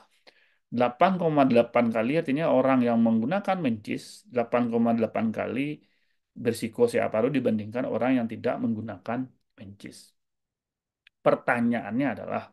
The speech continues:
ketika kita bertanya, apakah, eh,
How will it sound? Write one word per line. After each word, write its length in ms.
ketika 380
kita 180
bertanya, 560
apakah, 720
eh, 880